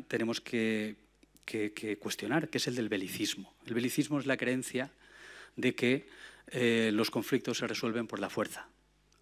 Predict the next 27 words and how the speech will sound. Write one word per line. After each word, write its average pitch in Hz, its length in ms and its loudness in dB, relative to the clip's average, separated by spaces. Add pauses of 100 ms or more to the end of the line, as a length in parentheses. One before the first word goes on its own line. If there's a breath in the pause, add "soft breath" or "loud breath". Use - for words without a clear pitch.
(120)
al 110 120 -6
igual 113 220 -2
que, - 260 -14
del 123 200 -8
mismo 120 200 2
modo 123 160 2
que 123 80 0
el 104 60 0
pacifismo 107 420 -2
es 107 60 0
lo 104 80 -2
contrario. 92 500 -6 (1000 loud breath)
Y 156 380 2 (580)
utilizando, 123 600 4
digamos, 117 340 4
esta, 113 580 2 (220)
¿no? 151 100 2
esta 156 220 2
visión, 156 560 4
esta, 113 400 0
esta - 160 -4
manera 110 320 2
de, 107 320 0
de, 110 180 2
de 117 140 -2
hacerlo, 143 460 2
vemos 131 500 0